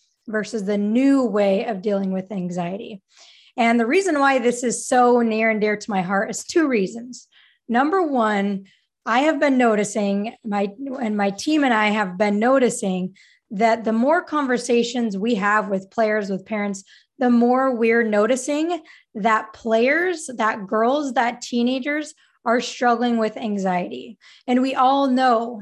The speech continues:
that covid has made this way, way worse than it was before,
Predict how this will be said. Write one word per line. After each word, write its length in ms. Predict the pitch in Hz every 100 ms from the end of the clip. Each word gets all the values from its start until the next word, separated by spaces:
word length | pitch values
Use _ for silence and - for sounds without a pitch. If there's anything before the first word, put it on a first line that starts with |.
| 208
that 280 | 214 233 240
covid 360 | - 254 226 226
has 240 | 220 208
made 240 | 214 214 196
this 200 | 208 202
way, 440 | 196 196 226 220
way 240 | 208 208 196
worse 480 | 185 196 233 294 - - - -
than 220 | 220 214
it 80 | 214
was 220 | 208 196
before, 640 | 190 196 220 196 233 202